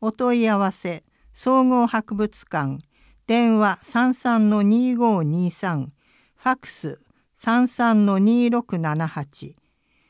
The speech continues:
文学館、電話、ファックスともに三二の二三八八。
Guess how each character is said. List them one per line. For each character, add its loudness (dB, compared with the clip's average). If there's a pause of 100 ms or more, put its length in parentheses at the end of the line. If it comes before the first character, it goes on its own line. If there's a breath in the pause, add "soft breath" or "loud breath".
(180)
文 2
学 -4
館、 -8 (460)
電 2
話、 0
フ -4
ァ 0
ッ -4
ク -12
ス -12 (120)
と -2
も 2
に -2
三 0
二 2
の 0
二 2
三 -2
八 -8
八。 -10